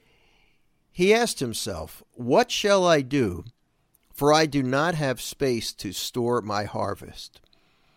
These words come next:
And he said, "This is what I shall do. I shall tear down my barns and build larger ones. There I shall store all my grain and other goods. And I shall say to myself,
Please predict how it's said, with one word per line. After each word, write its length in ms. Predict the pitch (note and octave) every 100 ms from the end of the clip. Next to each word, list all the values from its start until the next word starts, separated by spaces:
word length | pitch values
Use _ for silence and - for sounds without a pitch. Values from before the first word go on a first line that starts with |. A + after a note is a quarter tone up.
| _ _ _ _ - -
And 160 | C#3+
he 80 | D3+
said, 420 | C#3 - A3 C#3+
"This 240 | C3 A3+ A3+
is 160 | F3+
what 180 | D3 C3+
I 120 | A#2+
shall 220 | A2 A2+ G#2+
do. 200 | A2+ A2+
I 100 | A#2
shall 240 | - B2+
tear 360 | - F3 G#3 G3+
down 300 | D#3+ C#3+ C3
my 180 | A#2+
barns 520 | D#3 C3+ G2 F#2 F#2 A#2+
and 120 | A2+
build 220 | B2+ C3+
larger 400 | C3+ F#3 E3 G2+
ones. 400 | E2 D#2 D#2 - - _ _ _ _
There 340 | - A#2+ E3+ G#3+
I 80 | G#3+
shall 240 | - D#3+
store 420 | - - C#3+ B2+
all 120 | A2+
my 160 | D3 E3+
grain 420 | D#3 B2+ A2+ A2+
and 100 | A2+
other 220 | A#2 D3+
goods. 560 | A2+ F#2+ E2+ D#2+ - - - _
And 140 | A#2+
I 80 | C3+
shall 240 | - D#3
say 300 | D3+ - G3+
to 180 | A3 G3
myself, 760 | E3 E3 D#3+ - A#3 - -